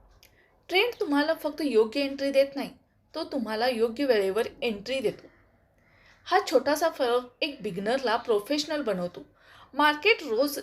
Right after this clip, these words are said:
नवीन कॅन्डल्स बनवतं, पण खरी स्टोरी त्या कॅन्डल्समधल्या नात्यात असते.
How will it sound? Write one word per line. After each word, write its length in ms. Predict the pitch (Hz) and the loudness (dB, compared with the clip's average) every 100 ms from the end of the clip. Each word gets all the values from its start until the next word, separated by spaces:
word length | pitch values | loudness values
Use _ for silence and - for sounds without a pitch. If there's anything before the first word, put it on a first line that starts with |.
| - | -10
नवीन 400 | 208 226 262 330 | -4 -4 -4 -6
कॅन्डल्स 440 | 285 226 226 254 | -6 -4 -4 -4
बनवतं, 420 | 202 180 170 - - _ _ | -6 -6 -8 -12 -20 _ _
पण 140 | 220 214 | -12 -8
खरी 200 | - 294 | -6 -4
स्टोरी 360 | 320 302 214 220 | -2 0 0 -2
त्या 280 | - 294 320 | -2 0 0
कॅन्डल्समधल्या 800 | 330 240 208 233 277 214 196 220 | -2 -6 -6 -8 -8 -4 -4 -2
नात्यात 460 | 214 185 202 214 | -4 -4 -4 -4
असते. 240 | 226 - | -6 -12